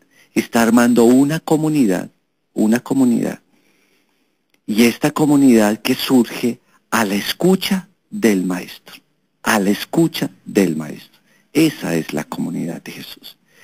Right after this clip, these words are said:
a la escucha del Maestro. Entonces, la comunidad que escucha al Maestro se está alimentando de la palabra del Maestro. Ahí vamos. El Jesús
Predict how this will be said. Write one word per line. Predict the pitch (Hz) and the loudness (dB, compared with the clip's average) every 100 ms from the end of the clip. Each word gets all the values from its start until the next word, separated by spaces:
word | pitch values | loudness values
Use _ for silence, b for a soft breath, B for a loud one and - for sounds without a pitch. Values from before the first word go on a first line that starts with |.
| b b | b b
a | 95 | -6
la | 92 | -4
escucha | 90 - - 170 170 - 170 _ | -4 -8 -2 0 0 -4 -12 _
del | - - 98 - | -8 -2 -2 -2
Maestro. | - - - - - _ _ _ B B B B | -8 -12 -20 -20 -20 _ _ _ B B B B
Entonces, | - 120 110 160 - b b | -2 -2 0 -6 -6 b b
la | - 117 | -2 -2
comunidad | - 107 107 107 110 110 104 | 0 2 4 6 6 4 0
que | - - | -4 -6
escucha | - - - 220 214 226 - | -6 -4 2 4 4 0 0
al | 90 156 | 0 0
Maestro | 85 82 82 - 147 - _ _ _ _ _ B B B B - | 0 0 -2 -4 -6 -6 _ _ _ _ _ B B B B -8
se | 127 110 | -2 -2
está | - 127 123 - | -2 -2 -2 -2
alimentando | 131 127 120 117 110 98 - 160 196 123 90 | -2 2 4 4 4 0 -2 -2 -2 0 0
de | 87 | 0
la | 82 | -2
palabra | - - 71 69 87 | -2 -2 -2 -4 -10
del | 80 - - | -14 -16 -18
Maestro. | - - - _ - _ _ _ _ _ _ _ | -20 -20 -20 _ -20 _ _ _ _ _ _ _
Ahí | 113 113 120 | -2 2 2
vamos. | - - - - - _ _ _ _ _ _ _ _ _ _ - | 0 -6 -18 -20 -20 _ _ _ _ _ _ _ _ _ _ -18
El | - | -14
Jesús | - - 170 185 - - | -10 -2 0 0 -4 -16